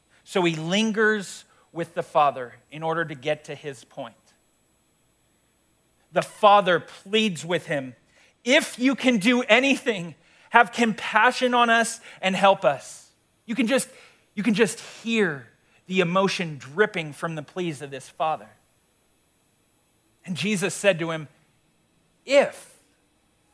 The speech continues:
you can." All things are possible for one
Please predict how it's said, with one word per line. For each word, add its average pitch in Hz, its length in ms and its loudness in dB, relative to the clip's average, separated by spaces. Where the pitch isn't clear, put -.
you 151 100 -20
can." 131 380 -16
All 247 220 8
things 202 440 -2
are 180 160 4
possible 185 580 4
for 175 200 -4
one 165 360 -2